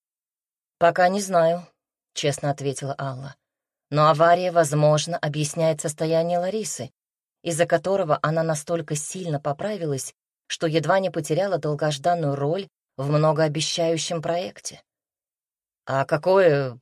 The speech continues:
простите, это имеет значение?» «И на это у меня нет ответа», призналась Алла. «Но я пришла к выводу, что нам необходимы другие подозреваемые.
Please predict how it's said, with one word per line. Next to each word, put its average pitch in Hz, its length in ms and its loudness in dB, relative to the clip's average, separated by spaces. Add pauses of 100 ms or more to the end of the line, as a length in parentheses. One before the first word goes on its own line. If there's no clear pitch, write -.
(100)
простите, 151 640 -4
это 127 420 -4
имеет 147 240 0
значение?» 139 640 -6 (920)
«И 170 120 0
на 190 220 -2 (140)
это 160 520 -2
у 165 80 2
меня 165 260 4
нет 151 360 0
ответа», 151 600 -6 (640)
призналась 139 640 -2
Алла. 135 360 -6 (400)
«Но 151 360 4
я 165 240 4
пришла 165 340 0
к 151 80 -12
выводу, 160 460 -2
что - 340 -4
нам 170 340 2
необходимы 156 640 0
другие 160 440 -2
подозреваемые. 147 920 -6